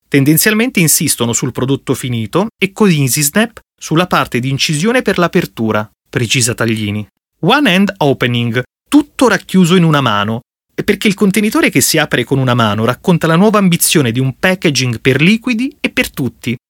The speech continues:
D'altronde, se un uovo si apre con una mano sola, perché non testare un sistema che lo renda possibile anche per prodotti liquidi in porzione monodose? Così nasce questa tecnologia che fa erogare il contenuto in modo preciso,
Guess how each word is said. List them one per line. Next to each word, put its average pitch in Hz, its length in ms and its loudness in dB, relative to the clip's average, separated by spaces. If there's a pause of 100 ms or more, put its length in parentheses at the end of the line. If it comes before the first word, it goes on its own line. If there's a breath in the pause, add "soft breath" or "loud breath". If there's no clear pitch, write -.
(140)
D'altronde, 196 520 0
se 147 140 2
un 139 100 2
uovo 226 180 4
si 175 120 0
apre 156 240 0
con 139 140 -4
una 131 140 0
mano 131 220 0
sola, 117 400 0 (340)
perché - 260 -4
non 139 140 0
testare 135 340 0
un 135 100 0
sistema 185 420 0
che 143 100 -2
lo 127 100 2
renda 131 280 0
possibile 165 500 2
anche 214 340 0
per 143 200 -2
prodotti 151 480 -2
liquidi 180 540 0
in 165 160 0
porzione 147 440 0
monodose? 127 640 0 (400)
Così 190 220 2
nasce 123 320 0
questa 135 240 0
tecnologia 156 580 2
che 127 140 -4
fa - 140 -2
erogare 135 340 2
il 117 100 -2
contenuto 175 500 0
in 131 80 0
modo 139 240 2
preciso, 127 600 0